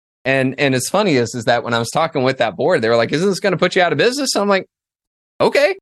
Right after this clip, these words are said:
This, this is great. My book sales will go through the roof. Okay. <laughs>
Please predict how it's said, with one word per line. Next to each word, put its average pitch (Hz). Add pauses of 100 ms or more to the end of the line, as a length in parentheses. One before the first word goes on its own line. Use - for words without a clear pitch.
(160)
This, 180
this 147
is 359
great. 262
My 127
book 135
sales 196
will 135
go 113
through 160
the 175
roof. 262 (340)
Okay. 320
<laughs> -